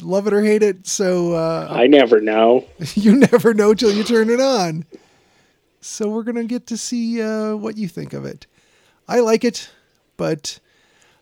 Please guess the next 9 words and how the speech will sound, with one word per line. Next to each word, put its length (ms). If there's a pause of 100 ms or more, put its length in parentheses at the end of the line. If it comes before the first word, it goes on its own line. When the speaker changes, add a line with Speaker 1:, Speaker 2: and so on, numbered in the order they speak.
Speaker 1:
uh, 100
Speaker 2:
I 80
love 320
the 100
first 440
one. 200 (540)
Speaker 1:
This 200
one, 300 (200)
okay, 380